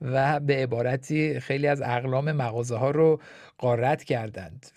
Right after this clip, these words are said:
و این سایهٔ نگرانی‌ها حتی به اقتصاد هم ضربه زده. یعنی الان ضرری که به اقتصاد جهانی به خاطر این شیوع کرونا وارد شده معادل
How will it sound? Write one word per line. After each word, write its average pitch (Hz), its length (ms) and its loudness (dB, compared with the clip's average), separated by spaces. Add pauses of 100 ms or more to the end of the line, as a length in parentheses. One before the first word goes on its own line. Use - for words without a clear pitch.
(200)
و 120 400 -4 (340)
این 165 160 -2
سایهٔ 139 640 0
نگرانی‌ها 127 680 0
حتی 160 240 -4
به 151 200 -4
اقتصاد 139 720 -2
هم 165 300 -2 (280)
ضربه 123 480 -2
زده. 160 560 -4
یعنی 131 220 -4
الان 135 360 -4 (420)
ضرری 135 300 2
که 139 100 -4
به 135 100 0
اقتصاد 123 400 -4
جهانی 123 680 -4 (240)
به 123 80 -8
خاطر 131 320 0
این 160 140 0
شیوع 127 400 -4
کرونا 123 420 -6
وارد 120 320 -2
شده 131 220 -6
معادل 151 960 2